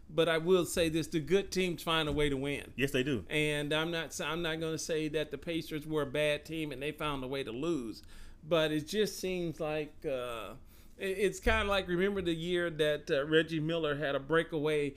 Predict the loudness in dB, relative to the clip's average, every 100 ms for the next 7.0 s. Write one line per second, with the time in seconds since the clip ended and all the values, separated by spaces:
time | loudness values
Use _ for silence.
0 | -10 -10 -2 -2 -2 -2 4 6 6 6
1 | 6 6 4 -2 -10 -16 -18 -10 2 6
2 | 6 6 6 8 8 6 -4 2 4 6
3 | 4 2 -6 -18 -10 4 8 10 8 6
4 | 4 4 2 2 2 2 4 6 6 6
5 | 2 0 2 4 8 6 6 4 4 0
6 | 4 4 4 -2 2 2 2 2 2 2